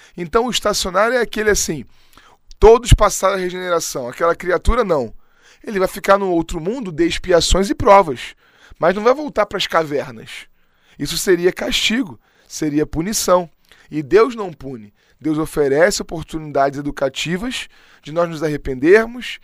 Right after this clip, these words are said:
expiarmos e repararmos. O universo é nosso.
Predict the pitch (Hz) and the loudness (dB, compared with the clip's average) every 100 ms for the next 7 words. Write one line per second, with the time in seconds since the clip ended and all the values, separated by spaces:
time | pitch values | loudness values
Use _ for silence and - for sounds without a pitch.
0 | _ _ - 151 - 143 143 170 202 220 | _ _ -6 -6 -4 0 6 6 6 -4
1 | 208 - _ _ _ 185 185 190 220 185 | -10 -14 _ _ _ -4 -2 2 2 4
2 | 139 131 113 - - 165 196 202 156 214 | 4 2 -10 -10 -10 -6 -6 -4 0 0
3 | - - 185 143 110 120 - | 0 -4 -4 -4 -6 -8 -10